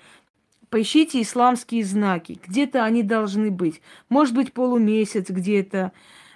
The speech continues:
Э, может, где-нибудь, э, оставили, ну, например, вот, э, чётки, да, исламские, может, какие-нибудь атрибуты. Если вы их найдёте,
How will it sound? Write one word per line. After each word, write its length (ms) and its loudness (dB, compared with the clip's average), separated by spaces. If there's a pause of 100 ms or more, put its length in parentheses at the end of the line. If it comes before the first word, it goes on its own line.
(180)
Э, 520 0 (180)
может, 440 0
где-нибудь, 720 0
э, 520 -2
оставили, 720 -2 (680)
ну, 120 -2
например, 500 -2
вот, 260 -4
э, 200 -2
чётки, 600 2
да, 320 2
исламские, 680 -4
может, 240 -2
какие-нибудь 520 -2
атрибуты. 640 -2 (300)
Если 340 2
вы 240 2
их 140 -2
найдёте, 760 0